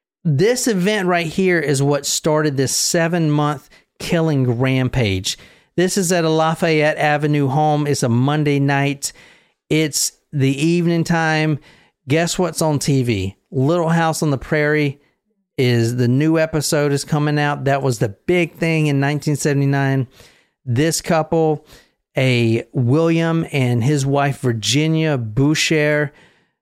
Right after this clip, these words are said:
older couple, as always, were about to head to bed. They were gonna watch Little House on the Prairie,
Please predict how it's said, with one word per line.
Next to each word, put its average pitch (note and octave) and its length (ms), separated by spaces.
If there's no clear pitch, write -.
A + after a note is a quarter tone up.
older F3+ 420
couple, E3+ 680
as D3+ 260
always, D#3 720
were B2+ 220
about C3+ 360
to B2+ 200
head D#3+ 360
to E3+ 60
bed. D3+ 540
They A#2+ 720
were A#2+ 240
gonna C3 240
watch B2+ 400
Little C#3+ 380
House C#3 260
on C#3+ 60
the B2+ 80
Prairie, D3 540